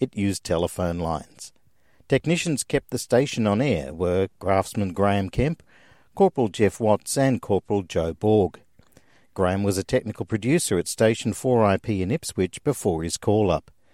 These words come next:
He describes the induction system using telephone lines as giving the station a giant cobweb antenna which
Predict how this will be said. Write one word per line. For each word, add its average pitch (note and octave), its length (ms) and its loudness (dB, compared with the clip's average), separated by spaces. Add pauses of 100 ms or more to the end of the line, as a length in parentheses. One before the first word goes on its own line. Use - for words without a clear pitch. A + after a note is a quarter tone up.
(420)
He A2 80 -2
describes G2+ 640 4
the F2+ 160 -4
induction G#2 560 -2
system G2 460 -4
using F#2 280 -2
telephone B2+ 540 0
lines F2 480 -2 (340)
as A2 200 2
giving C#3 320 2
the B2 100 0
station B2+ 500 0
a G2 60 0
giant B2+ 480 -2
cobweb B2 480 0
antenna G2+ 640 0 (420)
which - 280 -4